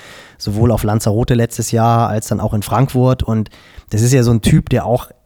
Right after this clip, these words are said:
so typisch Skandinavier halt einfach sein Rennen macht, seine Wattvorgaben hat, vorne rausfährt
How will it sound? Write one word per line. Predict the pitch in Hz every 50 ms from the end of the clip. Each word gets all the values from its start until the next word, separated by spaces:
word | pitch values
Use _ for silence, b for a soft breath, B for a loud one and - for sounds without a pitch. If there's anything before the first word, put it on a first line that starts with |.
| _ - 107 110
so | 104 120
typisch | 110 - - 160 139 127 120 113
Skandinavier | - - 123 120 117 113 113 113 117 117 135 131 117 110 110 107 120 131 123
halt | 117 113 - -
einfach | 113 113 110 113 110
sein | 107 104 110 110 127 131 127
Rennen | 113 104 107 117 147 147
macht, | 139 139 143 143 - - -
seine | 113 113 113 104 117
Wattvorgaben | 117 - - - 127 117 - 120 117 120 120 113 113
hat, | 127 123 -
vorne | - - 117 120 120 113 101
rausfährt | 104 107 127 - - - 135 135 135 135 -